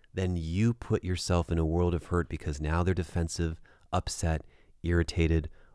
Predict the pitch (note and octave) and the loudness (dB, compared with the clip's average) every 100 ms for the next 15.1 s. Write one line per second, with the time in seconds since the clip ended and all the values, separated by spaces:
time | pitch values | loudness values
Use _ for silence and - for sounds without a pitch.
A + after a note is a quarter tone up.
0 | - F2+ F2 - E2 E2+ D#2 - - - | -2 2 4 2 -2 -2 -2 -6 -14 -20
1 | _ F2+ D#2 D#2+ D#2 D2+ C#2+ - C#2 - | _ -2 -2 0 0 0 -2 -6 -8 -8
2 | C#2 A#1+ - - _ _ - - - G2 | -8 -8 -12 -14 _ _ -20 -20 -2 2
3 | F2+ F2 - C#3+ C3 G2+ - F#2+ D#2+ E2 | 4 4 2 2 0 0 0 -2 0 2
4 | F2 F2+ F2+ D#2 D2+ D2 - - - - | 2 2 2 2 2 -2 -8 -18 -20 -20
5 | - F2+ F#2 - B2+ C3+ B2 G#2 G2+ F#2 | -8 0 0 2 2 2 2 2 0 0
6 | F#2 G2 E2+ D#2+ D#2 - - - - F2+ | 0 2 2 2 0 -6 -20 -16 -4 0
7 | F#2 G2+ - F2+ E2+ E2+ F2 E2 D2+ C#2+ | 0 0 -2 -4 0 0 2 0 -2 -4
8 | D2 _ _ _ - - F2 D#2+ D2+ C#2 | -8 _ _ _ -6 0 2 2 -2 -6
9 | _ _ _ - F#2+ F#2 E2 - E2 E2+ | _ _ _ -4 0 0 -2 -6 -4 -2
10 | F2 F#2 - F#2+ - - - - F2 A2 | 0 0 0 -4 -4 -8 -6 0 2 0
11 | C3+ _ - - _ _ _ - F#2 G2+ | -4 _ -20 -20 _ _ _ -4 2 4
12 | F#2+ - G2 D#2+ F2 F#2+ - D2+ - D2 | 2 2 0 4 4 2 0 -4 -4 -6
13 | - - G2 D#2+ - G2 - - A2 G#2 | -6 -2 -2 -2 -6 -8 -8 -2 2 4
14 | C3+ D3+ - A2 F#2 F2 D#2+ C#2+ C#2+ - | 4 2 -4 -4 0 0 0 -2 -4 -8